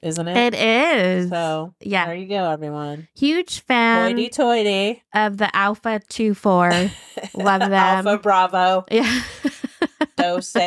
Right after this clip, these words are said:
Speaker 1: Quattro.
Speaker 2: No, their studio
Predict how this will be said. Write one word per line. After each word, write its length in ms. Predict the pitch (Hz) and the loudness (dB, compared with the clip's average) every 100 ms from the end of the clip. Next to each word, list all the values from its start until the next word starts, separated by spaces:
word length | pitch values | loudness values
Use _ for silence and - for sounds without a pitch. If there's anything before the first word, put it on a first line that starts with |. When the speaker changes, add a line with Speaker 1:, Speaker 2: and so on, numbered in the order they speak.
| 175 - | 0 -2
Speaker 1:
Quattro. 760 | 202 185 165 - 190 170 175 196 - - - - - | 0 0 0 -2 0 4 4 0 -6 -10 -6 -6 -2
Speaker 2:
No, 300 | 285 285 262 | 0 0 -2
their 360 | 220 247 285 381 | -4 0 0 -2
studio 420 | - 285 285 294 | -4 -4 0 2